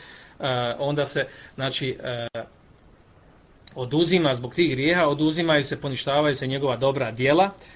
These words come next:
sve do te mjere, znači, ako nestane, jel, znači, ako nestane njegovi dobri dijela, onda se, jel, onda se, jel, e, e, grijesi od onog kome on,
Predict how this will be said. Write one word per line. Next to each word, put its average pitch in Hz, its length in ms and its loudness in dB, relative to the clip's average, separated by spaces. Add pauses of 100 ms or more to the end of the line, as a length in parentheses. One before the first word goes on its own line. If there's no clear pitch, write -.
sve 165 220 2
do 156 100 4
te 156 240 2
mjere, 160 420 4 (380)
znači, 170 420 -2 (800)
ako 147 300 0
nestane, 156 540 2
jel, 123 160 -2 (800)
znači, 120 420 -8
ako 127 220 -6
nestane 165 480 2
njegovi 147 340 2
dobri 135 380 2
dijela, 165 480 4 (360)
onda 165 400 4
se, 151 160 -2
jel, 139 240 4 (100)
onda 143 420 -2
se, 131 160 -6
jel, 127 280 -2
e, 131 60 -8
e, 117 840 -8
grijesi 143 680 4
od 131 160 -4
onog 151 260 2
kome 123 340 -2
on, 127 220 -4